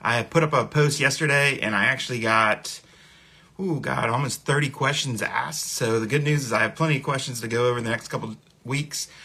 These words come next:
but I'm gonna address Fuel, which is our video platform podcast, a Game Forge proper question about how to work the system, a performance question, and then just a fun question at the end that I was asked by somebody. So,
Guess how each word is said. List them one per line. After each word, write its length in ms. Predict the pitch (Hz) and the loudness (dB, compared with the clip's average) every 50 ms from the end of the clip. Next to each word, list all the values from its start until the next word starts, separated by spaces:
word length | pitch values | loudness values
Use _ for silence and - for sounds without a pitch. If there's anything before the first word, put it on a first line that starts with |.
| - - - - | -20 -20 -20 -2
but 160 | - 131 127 123 | 4 6 6 6
I'm 80 | 123 | 6
gonna 400 | 127 120 120 117 110 107 104 - - | 6 6 6 6 6 4 2 2 0
address 280 | 113 107 127 117 113 - | 0 0 0 0 0 -2
Fuel, 540 | - - - 151 156 165 170 180 190 196 - - _ - | -6 -4 2 2 4 4 4 2 -2 -6 -10 -18 _ -12
which 200 | - 113 113 - | -8 -8 -6 -4
is 80 | 113 110 | -2 0
our 320 | 107 104 104 98 92 - - _ | 2 2 2 2 0 -4 -12 _
video 380 | - - - 127 127 127 127 123 | -20 -6 -2 -2 0 2 2 0
platform 460 | - - 131 127 - - 123 113 107 | 2 0 0 0 0 -2 -4 -6 -2
podcast, 640 | 107 113 110 107 - 120 113 110 110 110 110 - - - - - - - _ _ - | 2 2 2 2 2 2 2 2 2 0 -2 -6 -14 -18 -20 -20 -20 -20 _ _ -10
a 80 | - 101 | -6 0
Game 240 | 107 127 135 139 | 2 2 2 4
Forge 440 | 135 156 151 147 143 139 127 - - | 2 2 2 4 4 2 2 -2 -6
proper 380 | - - 139 127 135 131 139 127 | -2 2 4 4 4 4 0 -4
question 420 | - - 135 127 131 127 - 127 110 | -2 0 2 2 2 0 -2 -4 -2
about 180 | 110 107 101 | 0 0 2
how 100 | 104 110 | 2 2
to 60 | 110 | 2
work 180 | 110 120 117 - | 2 0 -2 -4
the 80 | - - | -6 -8
system, 380 | - 117 113 - 123 123 - | -6 -6 -6 -6 -8 -10 -10
a 40 | 104 | -10
performance 460 | - 113 107 - 151 147 151 151 147 | -10 -8 -4 0 2 2 2 2 0
question, 540 | - - 151 147 147 147 - 156 151 - - - - - - - _ | 0 0 0 0 0 0 -2 -4 -4 -4 -6 -10 -20 -20 -20 -10 _
and 120 | 110 107 107 | -2 2 2
then 120 | 113 110 | 2 2
just 160 | 110 110 - | 2 0 -2
a 40 | 104 | -4
fun 280 | - - 113 110 110 107 | -2 0 0 0 0 0
question 320 | - 117 104 101 - 104 | -2 -2 -2 0 -2 -4
at 40 | 98 | -4
the 140 | 98 104 101 | -4 -2 -2
end 160 | 104 98 95 | -2 -2 -2
that 80 | 98 - | -2 -2
I 80 | 90 - | -2 -2
was 140 | - - | -4 -6
asked 240 | - 95 92 - - | -6 -8 -8 -8 -8
by 120 | - - - | -10 -8 -8
somebody. 500 | - - - - 104 107 - - - - | -6 -6 -6 -6 -6 -6 -8 -8 -8 -8
So, 440 | - - 156 147 131 123 107 101 | -6 -2 0 2 2 2 2 0